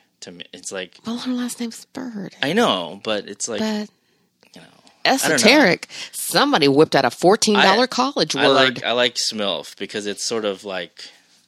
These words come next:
Speaker 1: it's like common language.
Speaker 2: I guess, yeah.
Speaker 1: You know.
Speaker 2: I mean, I don't, I don't care.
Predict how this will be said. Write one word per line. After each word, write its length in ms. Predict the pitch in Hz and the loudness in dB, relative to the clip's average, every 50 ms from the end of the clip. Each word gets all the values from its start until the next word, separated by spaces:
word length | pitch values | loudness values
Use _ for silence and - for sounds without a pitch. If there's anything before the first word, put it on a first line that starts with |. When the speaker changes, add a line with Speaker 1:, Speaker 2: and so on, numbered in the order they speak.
| _ _ _ _ _ _ _ _ _ _ _ - | _ _ _ _ _ _ _ _ _ _ _ -18
Speaker 1:
it's 180 | - - - | -12 -10 -8
like 340 | - 104 95 - - - - _ _ _ _ _ _ _ _ _ _ _ _ _ _ _ _ _ _ _ _ _ _ _ _ - | -6 -6 -8 -8 -12 -20 -20 _ _ _ _ _ _ _ _ _ _ _ _ _ _ _ _ _ _ _ _ _ _ _ _ -12
common 400 | - - 131 120 120 120 117 110 104 | -8 -2 0 0 0 0 -2 -2 -2
language. 640 | 101 95 92 87 82 82 73 67 71 - - - - - - - - - - - - - | -4 -4 -4 -6 -8 -14 -16 -14 -12 -12 -12 -12 -12 -14 -20 -20 -20 -20 -20 -12 -4 0
Speaker 2:
I 100 | 277 311 | 0 4
guess, 460 | 294 247 233 240 - - - - - - - - - | 4 4 4 2 0 -6 -10 -10 -12 -16 -18 -14 -6
yeah. 220 | - 220 208 202 - - _ - | -4 -4 -4 -4 -6 -14 _ -20
Speaker 1:
You 80 | 92 - | -20 -16
know. 100 | 82 85 | -6 -2
Speaker 2:
I 80 | - 247 | 0 2
mean, 140 | 254 247 254 | 4 4 4
I 40 | 254 | 4
don't, 180 | 262 262 - | 2 2 0
I 60 | - 240 | 0 0
don't 140 | 247 226 - | 0 0 0
care. 320 | 220 226 202 160 151 - | 0 2 2 0 0 -4